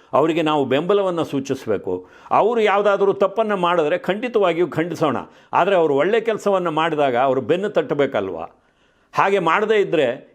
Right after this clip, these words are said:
ಇವತ್ತಾಗಲೇ ರಾಜಕಾರಣ ರಾಡಿ ಎದ್ದು ಹೋಗಿದೆ. ಎಂಥೆಂಥ ಭ್ರಷ್ಟರು ರಾಜಕಾರಣದಲ್ಲಿ ಇದ್ದಾರೆ ಅನ್ನೋದನ್ನು ನಾವು ನೋಡ್ತಾ ಇದ್ದೀವಿ. ಅಂಥವರನ್ನೇ ಬೆಂಬಲಿಸ್ತಾ ಹೋದರೆ ಇಂಥ ಜನಗಳ ಹಿನ್ನೆಲೆಗೆ ಹೋಗೋದಿಲ್ವಾ?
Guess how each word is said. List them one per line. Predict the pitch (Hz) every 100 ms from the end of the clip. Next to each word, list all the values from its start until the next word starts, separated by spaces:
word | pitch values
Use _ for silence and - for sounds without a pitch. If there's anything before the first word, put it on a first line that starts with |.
| _
ಇವತ್ತಾಗಲೇ | 131 160 165 156 185 196 208
ರಾಜಕಾರಣ | 147 147 170 151 165 156 160
ರಾಡಿ | 131 139 170
ಎದ್ದು | 160 131 135
ಹೋಗಿದೆ. | 131 117 101 90 - _
ಎಂಥೆಂಥ | 123 151 156 180 170
ಭ್ರಷ್ಟರು | 156 135 139 185 170 147
ರಾಜಕಾರಣದಲ್ಲಿ | 135 135 151 151 147 139 135
ಇದ್ದಾರೆ | 127 147 143
ಅನ್ನೋದನ್ನು | 135 135 131 127
ನಾವು | 123 117
ನೋಡ್ತಾ | 113 135 135
ಇದ್ದೀವಿ. | 123 107 98 87 - - - -
ಅಂಥವರನ್ನೇ | 165 175 208 196 202 208
ಬೆಂಬಲಿಸ್ತಾ | 175 175 185 180 - 170
ಹೋದರೆ | 147 147 143 117 92 - _ 143
ಇಂಥ | 170 180
ಜನಗಳ | 185 151 175 175
ಹಿನ್ನೆಲೆಗೆ | 151 156 175 175 156
ಹೋಗೋದಿಲ್ವಾ? | 139 139 131 110 104 95 87 -